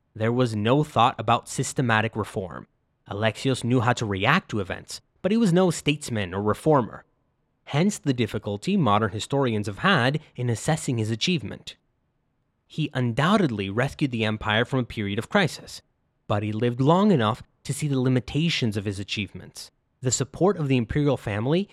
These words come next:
would give way to a bitter succession struggle, which he was unable to master.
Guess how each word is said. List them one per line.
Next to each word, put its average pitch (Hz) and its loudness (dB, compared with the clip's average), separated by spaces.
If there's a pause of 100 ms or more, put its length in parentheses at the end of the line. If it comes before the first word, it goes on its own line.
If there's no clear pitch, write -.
(100)
would 123 -2
give 127 -2
way 123 2
to 120 -2
a 104 0
bitter 127 -2
succession 101 -6
struggle, - -8 (220)
which - -6
he 123 -4
was 131 0
unable 143 0
to 107 -6
master. 135 -4